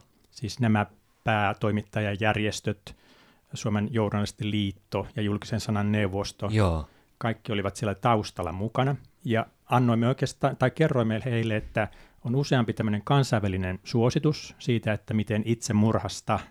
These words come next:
Speaker 1: oli se sitten yksittäisen henkilön itsemurha tai yleisemmin itsemurha aiheena, miten siitä tulisi uutisoida, jos on tarpeen uutisoida. Et tällaisia suosituksia oli, ja sitten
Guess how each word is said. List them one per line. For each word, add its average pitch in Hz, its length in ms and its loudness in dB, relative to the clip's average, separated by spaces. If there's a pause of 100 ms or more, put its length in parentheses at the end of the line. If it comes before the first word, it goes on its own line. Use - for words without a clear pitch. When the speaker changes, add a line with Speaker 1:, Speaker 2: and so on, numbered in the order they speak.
(300)
Speaker 1:
oli 104 180 -2
se 131 120 -2
sitten 127 340 -2 (600)
yksittäisen 127 640 -2
henkilön 117 440 0
itsemurha 110 540 0
tai 113 200 0
yleisemmin 113 640 6
itsemurha 107 1200 2 (360)
aiheena, 101 540 -2 (360)
miten 131 240 2
siitä 110 240 0
tulisi 110 540 0 (160)
uutisoida, 107 680 0
jos 117 340 -2 (200)
on 110 200 2
tarpeen 95 500 -2
uutisoida. 90 560 -10 (920)
Et - 140 -10
tällaisia 139 320 0
suosituksia 107 640 0
oli, 147 320 4 (240)
ja 113 300 0
sitten 117 580 -2